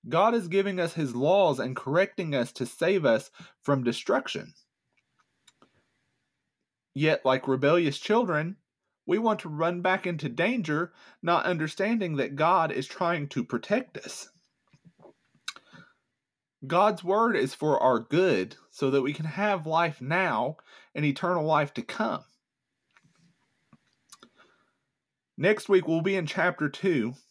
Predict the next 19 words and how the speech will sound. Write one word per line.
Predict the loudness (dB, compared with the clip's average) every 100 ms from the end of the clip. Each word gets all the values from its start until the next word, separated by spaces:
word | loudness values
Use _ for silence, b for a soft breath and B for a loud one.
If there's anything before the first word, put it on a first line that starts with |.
| _ _ _ _ _ _ _ _
where | -2 2 4
we'll, | 4 6 6 4
uh, | 4 2 0 -8 -20 _ _ _ _ _
we'll | -4 -2 0
read | 0 0
about, | 2 2 2 0 -6 _ b b b
uh, | -2 0 0
Jonah's | 2 2 2 0
prayer. | -2 2 4 2 0 _ _ _ _ _ _ _
Um, | -4 -2 -2 -6 -12 _
as | 0 0 2
always, | 2 4 4 4 4 2 -8 -12
whenever | -2 0 2
we, | 4 2 0 _ -6
we | -2 0
end | 2 0
an |
episode, | 2 0 0 0 2 0 -4 b b b -4
uh, | 0 0